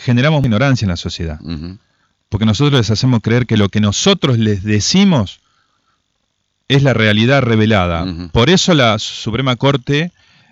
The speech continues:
Speaker 1: en un fallo, me acuerdo, contra Clarín,
Speaker 2: Ujú,
Speaker 1: por la
Speaker 2: sí.
Speaker 1: ley de medios, dijo que, especialmente con el voto de, de Zaffaroni,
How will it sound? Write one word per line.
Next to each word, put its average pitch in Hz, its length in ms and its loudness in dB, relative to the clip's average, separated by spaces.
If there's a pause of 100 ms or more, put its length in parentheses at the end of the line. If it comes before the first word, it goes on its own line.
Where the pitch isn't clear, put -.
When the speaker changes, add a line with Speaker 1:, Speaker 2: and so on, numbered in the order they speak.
(140)
Speaker 1:
en 117 160 2
un 131 140 2
fallo, 156 600 0 (160)
me 104 100 0
acuerdo, 120 580 2 (120)
contra 113 720 0 (120)
Clarín, 117 680 2
Speaker 2:
Ujú, 92 220 -10
Speaker 1:
por 92 140 0
la 92 100 -2
Speaker 2:
sí. 98 40 -2
Speaker 1:
ley 123 140 2
de 135 100 2
medios, 131 480 0 (380)
dijo 135 420 2
que, 170 400 0 (240)
especialmente 190 580 0
con 151 140 0
el 131 100 0
voto 139 320 2
de, 95 520 0
de 98 100 -4
Zaffaroni, 123 680 0